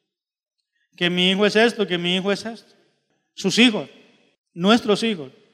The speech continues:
no pueden ocupar los últimos lugares en el estudio. Pasó raspado. No, Dios le hizo un milagro.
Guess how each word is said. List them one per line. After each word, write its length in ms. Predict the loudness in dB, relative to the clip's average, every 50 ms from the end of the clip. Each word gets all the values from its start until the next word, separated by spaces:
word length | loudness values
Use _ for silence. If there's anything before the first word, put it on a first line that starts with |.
| _ _ -4
no 220 | -2 0 0 2
pueden 260 | 2 4 4 4 4 2
ocupar 840 | -2 -4 -6 0 2 4 4 4 2 0 -6 -16 -20 -20 _ _ -2
los 200 | 0 0 0 2
últimos 380 | 0 0 0 -2 -2 -2 0
lugares 340 | 0 0 2 4 4 4 2
en 100 | 0 -4
el 120 | -4 -6 -6
estudio. 400 | -8 -12 -14 -14 -14 -16 -16 -20 _ _ _ _ _ _ _ _ _ _ _ _ _ _ _ _ _ _ _ _ _ _
Pasó 280 | 2 2 4 4 2 4
raspado. 680 | 6 6 6 4 4 4 6 8 8 8 6 2 -4 -10 -20 -20 -20 _ _ _ _ _ _ _ _ _ _ _
No, 200 | 0 2 2 4
Dios 180 | 4 4 4 4
le 140 | 4 2
hizo 180 | 2 2 0 -2
un 80 | -2 0
milagro. 440 | 2 2 4 2 2 0 -4 -12